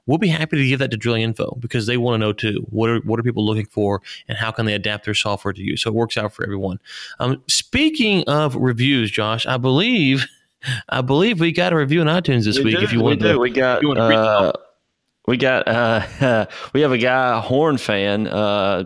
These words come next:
Speaker 2: big shout out to him for going in and giving us a
Speaker 1: Smart
Speaker 2: five-star
Speaker 1: guy.
Speaker 2: review.
Speaker 1: Real
Speaker 2: He,
Speaker 1: smart
Speaker 2: he has a,
Speaker 1: guy.
Speaker 2: he has a written review. You know,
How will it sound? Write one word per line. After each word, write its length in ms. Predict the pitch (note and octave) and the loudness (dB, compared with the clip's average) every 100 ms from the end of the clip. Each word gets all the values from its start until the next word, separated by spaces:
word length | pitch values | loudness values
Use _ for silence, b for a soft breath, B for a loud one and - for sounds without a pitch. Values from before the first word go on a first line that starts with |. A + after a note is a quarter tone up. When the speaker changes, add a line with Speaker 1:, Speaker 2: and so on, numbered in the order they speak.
| - | -4
Speaker 2:
big 140 | A#2+ | -6
shout 260 | - A2+ A2 | -2 -2 -2
out 160 | G#2+ | -2
to 80 | A2 | -4
him 240 | G#2 A2 A2+ | -2 -2 -2
for 140 | G2 | -4
going 240 | G2 G2+ | -2 0
in 260 | G2+ G2 G2+ | 0 0 -2
and 260 | C2 F#2 F#2 | -4 -4 -4
giving 200 | G2 F#2+ | -4 -2
us 80 | |
a 140 | G2 - | -2 0
Speaker 1:
Smart 280 | D3 D3+ G2+ | 0 0 0
Speaker 2:
five-star 180 | B2 | -2
Speaker 1:
guy. 80 | A2 F#2+ | 0 -2
Speaker 2:
review. 320 | F#2 G#2+ A2+ | -2 -2 -2
Speaker 1:
Real 460 | A#2 C3 F3 E3+ D#3+ | -2 0 2 2 4
Speaker 2:
He, 60 | C#3+ | 4
Speaker 1:
smart 280 | - C3 | 2 2
Speaker 2:
he 60 | D#3+ | 2
has 140 | D#3 | 2
a, 60 | C#3+ | -2
Speaker 1:
guy. 40 | B2+ | 0
Speaker 2:
he 100 | A#2 | 0
has 120 | C3 | 0
a 60 | A#2+ | 0
written 200 | C#3 B2+ | 0 -2
review. 320 | A#2+ B2 C3+ | 0 2 2
You 140 | A#2 | 2
know, 200 | C3 C#3 | 2 2